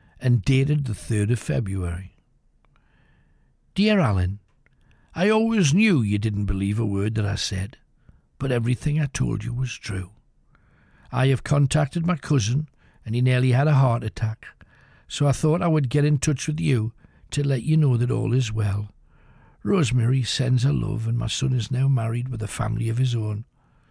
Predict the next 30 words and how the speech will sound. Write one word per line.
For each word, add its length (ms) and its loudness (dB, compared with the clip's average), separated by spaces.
I 60 -8
came 380 2
back 320 0
for 160 -8
two 300 0
days, 540 -2
but 140 -2
it 120 0
does 280 -2
take 260 -2
it 120 -4
out 200 -4
of 80 -6
you, 200 -8
so 180 -8
I 40 2
won't 320 4
be 140 0
back, 480 -6
but 140 -6
I 60 0
hope 300 0
one 300 0
day 440 -6
to 100 -14
see 220 -8
you 220 -8
again. 440 -10
Sincerely 580 -4
yours, 560 -8